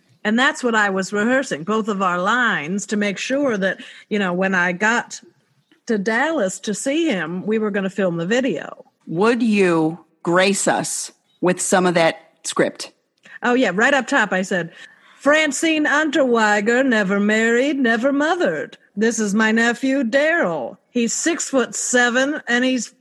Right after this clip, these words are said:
Speaker 1: came from heaven." And then, you know, we threw it to him, and he started listing all of his skills. He could, uh, he said, "I can run. I could eat a bowl full of crickets. I never slip."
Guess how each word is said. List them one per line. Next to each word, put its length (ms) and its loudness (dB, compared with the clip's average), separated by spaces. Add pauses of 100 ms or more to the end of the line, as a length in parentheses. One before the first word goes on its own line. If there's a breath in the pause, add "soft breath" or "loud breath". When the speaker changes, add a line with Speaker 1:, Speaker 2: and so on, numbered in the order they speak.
(140)
Speaker 1:
came 240 0
from 160 0
heaven." 580 0 (680 soft breath)
And 200 2
then, 320 0 (120)
you 120 0
know, 140 2
we 100 0
threw 240 2
it 100 -2
to 100 0
him, 560 2 (200)
and 180 0
he 160 2
started 380 0
listing 440 -2
all 200 0
of 80 -6
his 160 -2
skills. 640 -2
He 140 0
could, 240 -4
uh, 80 2
he 120 0
said, 200 -2
"I 140 2
can 220 -2
run. 440 0 (340 loud breath)
I 140 2
could 180 0
eat 160 0
a 60 2
bowl 320 2
full 200 0
of 120 -2
crickets. 640 -4 (560 loud breath)
I 200 2
never 240 0
slip." 420 -2